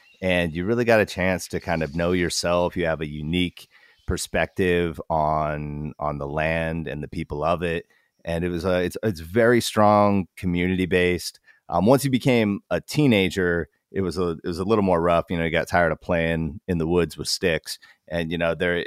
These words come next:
there is, uh, you do get a little bored, and, you know, a lot of people turn to drugs and alcohol and, and a lot of stuff.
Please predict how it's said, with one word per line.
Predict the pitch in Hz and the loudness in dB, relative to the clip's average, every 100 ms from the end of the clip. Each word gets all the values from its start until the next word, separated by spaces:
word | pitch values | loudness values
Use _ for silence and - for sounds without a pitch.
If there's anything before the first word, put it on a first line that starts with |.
| - | -2
there | 90 | 0
is, | 87 85 80 | 2 0 -2
uh, | 87 80 80 - | -2 -2 -2 -4
you | |
do | 101 104 | -2 2
get | 101 90 | 4 2
a | |
little | 90 80 | 2 -2
bored, | 73 117 113 110 110 104 - _ _ _ _ | 0 4 6 6 6 4 0 _ _ _ _
and, | 85 82 82 82 82 | -4 -2 0 -2 -2
you | 82 | -2
know, | 80 | 2
a | |
lot | 85 | 2
of | 80 | 0
people | 82 76 | -4 -12
turn | 80 78 | -8 -8
to | 73 | -8
drugs | 71 87 85 85 73 | -4 0 0 0 -4
and | 78 | -2
alcohol | 82 80 - 82 82 80 | 0 0 0 0 2 -2
and, | 78 76 76 | -4 -12 -12
and | 76 | -8
a | 78 | -4
lot | 80 | -4
of | 76 | -4
stuff. | - 82 78 | -4 -4 -6